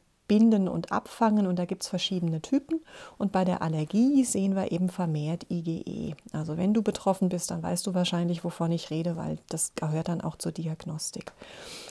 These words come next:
Hier kommt dann übrigens auch der Begriff Atopiker ins Spiel. Also wenn quasi auch ohne eine Allergie über einen Bluttest zum Beispiel die Bereitschaft gemessen wurde, also ein erhöhter I-G-E-Spiegel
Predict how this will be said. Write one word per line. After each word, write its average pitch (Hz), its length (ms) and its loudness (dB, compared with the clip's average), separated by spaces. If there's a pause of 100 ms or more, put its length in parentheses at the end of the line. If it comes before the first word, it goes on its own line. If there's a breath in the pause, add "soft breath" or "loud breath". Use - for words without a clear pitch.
(100)
Hier 254 160 6
kommt 285 300 4
dann 208 400 6
übrigens 247 460 10
auch 185 160 2
der 185 160 2
Begriff 196 420 -2
Atopiker 185 800 -2
ins 175 180 -2
Spiel. 202 480 0
Also 180 280 0
wenn 185 320 2 (420 loud breath)
quasi 190 480 4
auch 180 220 0 (120)
ohne 240 420 8
eine 190 340 2
Allergie 180 560 2
über 196 240 0
einen 185 140 2
Bluttest 226 640 -2
zum 196 140 -2
Beispiel 185 420 -2
die 180 80 -2
Bereitschaft 185 840 -4
gemessen 175 500 2
wurde, 156 340 -4
also - 140 -4
ein - 180 -2
erhöhter 196 500 2
I-G-E-Spiegel 175 1120 -2